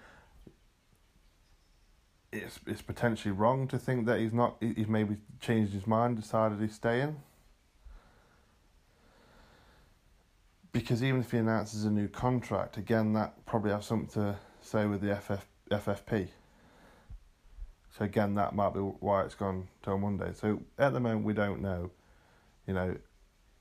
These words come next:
Jody Morris is on holiday, we've seen on, on Instagram. Whether he gets back tomorrow, I don't know. He's, he, I think he posted a few hours ago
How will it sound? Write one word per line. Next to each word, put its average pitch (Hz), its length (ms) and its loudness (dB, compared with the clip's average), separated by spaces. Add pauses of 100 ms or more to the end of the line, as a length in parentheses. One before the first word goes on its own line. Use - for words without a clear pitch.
(300)
Jody 131 260 6
Morris 117 320 6
is 104 140 2
on 98 60 2
holiday, 110 420 2
we've 104 100 -2
seen 104 140 -2
on, 101 260 -2
on 104 140 -2
Instagram. 104 560 -2
Whether 110 320 2
he 104 80 0
gets 104 180 0
back - 320 0
tomorrow, 98 460 0
I 104 60 -2
don't 87 200 -2
know. 78 180 -8
He's, 87 220 -8
he, 101 200 -4 (1400)
I - 60 -18
think 107 180 -2
he 107 80 -2
posted 98 580 -2 (300)
a - 20 -12
few 101 260 -2
hours 98 280 0
ago 92 340 -2